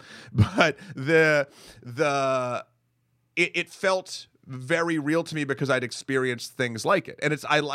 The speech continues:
and it's, uh, it's also just, it, it, let me, I'll, I'll, I'll sort of finish up with this.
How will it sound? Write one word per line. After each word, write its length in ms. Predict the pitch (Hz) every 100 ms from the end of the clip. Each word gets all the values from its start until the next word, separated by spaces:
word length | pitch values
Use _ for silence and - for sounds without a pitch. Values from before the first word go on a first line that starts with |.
| 147
and 220 | 143 135 - _ _
it's, 340 | 156 143 -
uh, 520 | 147 135 127 120 110 - _ _ _ _
it's 160 | 175 165
also 600 | 160 175 202 190 190 190 _ _ _ _ _ _ _ _ _ _ _ _ _ _ 160
just, 600 | 139 165 196 - - - - _ _ _ -
it, 280 | 139 190 170
it, 160 | 143 -
let 180 | 175 185
me, 80 | 180
I'll, 180 | 165 165
I'll, 160 | 156 139
I'll 160 | 147 143
sort 160 | 139
of 60 | 117
finish 220 | 117 104
up 100 | 98
with 100 | -
this. 220 | - -